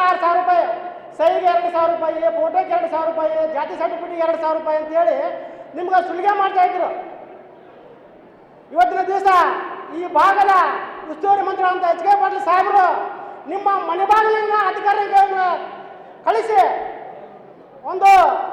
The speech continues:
ಪಾರದರ್ಶಕವಾದಂಥ ನಿಮ್ಮ ಹತ್ರ ಒಂದು ಕಾಗದಪತ್ರ ತಗೊಂಡು ಇವತ್ತು ನೇರವಾಗಿ ನಿಮ್ಮ ಮನೆ ಬಾಗಿಲಿಗೆ ಇವತ್ತು ಸೌಲಭ್ಯ ಕೊಡ್ತಾ ಇದ್ದಂದ್ರೆ ಇವತ್ತು ನಿಜವಾಗ್ಲೂ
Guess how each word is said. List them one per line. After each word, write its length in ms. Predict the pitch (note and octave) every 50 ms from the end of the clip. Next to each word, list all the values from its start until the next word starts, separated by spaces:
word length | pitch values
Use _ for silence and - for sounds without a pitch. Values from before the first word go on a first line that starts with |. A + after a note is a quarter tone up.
| - -
ಪಾರದರ್ಶಕವಾದಂಥ 840 | D#4+ G4 G#4 G4 G4 G4 G4 G4 G4 G4 F#4 F#4+ F#4+ F#4 F#4 - F#4+ F#4 F4 D#4 C4 - - - - - - - - - - - - - - -
ನಿಮ್ಮ 120 | D4 E4 F4 F4+
ಹತ್ರ 160 | F#4 F4+ F#4 F#4 F#4
ಒಂದು 100 | F4+ F4+ F4+
ಕಾಗದಪತ್ರ 400 | D#4 E4 F#4 F#4 F#4 G4 F#4+ F#4 F4+ F4+
ತಗೊಂಡು 320 | F4+ F#4 F#4 G4 F#4+ F#4 F#4 F4
ಇವತ್ತು 220 | F4+ F4+ F4+ F4+ E4+ D#4+
ನೇರವಾಗಿ 480 | F4 F#4+ G4 G4+ G4 F#4+ F#4 G4 F#4+ F#4+ F#4
ನಿಮ್ಮ 120 | F4+ F#4 F4+ F4+ F4 F4
ಮನೆ 120 | F4+ F4+ E4
ಬಾಗಿಲಿಗೆ 320 | F#4 F#4 F#4 F#4+ F4+ F#4 F#4 F4+
ಇವತ್ತು 180 | F4+ F4+ F4 D4+
ಸೌಲಭ್ಯ 260 | C#4 D#4 F4+ F4+ F4+ F4 D#4
ಕೊಡ್ತಾ 200 | E4 D#4+ E4+ E4+ E4+
ಇದ್ದಂದ್ರೆ 260 | E4+ E4+ E4+ E4+ F#4+ F#4
ಇವತ್ತು 180 | F4+ F4 F4+ E4+ E4+
ನಿಜವಾಗ್ಲೂ 360 | D#4 F4 F#4 F#4 F#4 F#4+